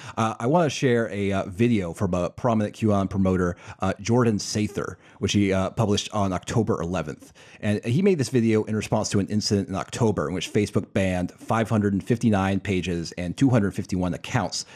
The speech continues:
that consistently broke the rules against spam and coordinated inauthentic behavior, according to Facebook. Uh, this particular purge, uh, affected pages just from across the political spectrum. In fact, one of the banned pages was a liberal page called The Resistance.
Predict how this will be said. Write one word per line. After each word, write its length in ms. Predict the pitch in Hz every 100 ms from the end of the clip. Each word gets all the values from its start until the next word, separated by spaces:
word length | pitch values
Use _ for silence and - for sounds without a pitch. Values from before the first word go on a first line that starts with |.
| -
that 100 | 107
consistently 560 | 113 135 - 120 110
broke 220 | 98 107 -
the 80 |
rules 320 | 98 92 90 -
against 280 | 90 - -
spam 320 | 101 95 92 - -
and 160 | 117 113
coordinated 580 | - 120 104 101 95 - - -
inauthentic 560 | 117 101 - 92 90 -
behavior, 500 | 87 87 80 65 -
according 340 | - 110 90 73
to 80 |
Facebook. 460 | - - - - - - - - - -
Uh, 200 | 107 104
this 140 | 123 131
particular 480 | 139 - 226 151 127
purge, 440 | 110 98 92 - -
uh, 160 | 104 104
affected 460 | 107 - 107 104
pages 200 | 110 104
just 100 | 101
from 100 | 117
across 300 | 117 160 185
the 60 | -
political 340 | 98 80 76
spectrum. 420 | - 85 - -
In 60 | 87
fact, 300 | - 104 -
one 280 | 101 90 123
of 120 | 117
the 80 | 104
banned 380 | 92 110 107 85
pages 500 | 117 135 95 98 - - -
was 200 | 104 101
a 40 |
liberal 280 | 139 123 101
page 420 | - 92 85 -
called 240 | 92 92 - 90
The 100 | 104
Resistance. 720 | 107 101 139 - - -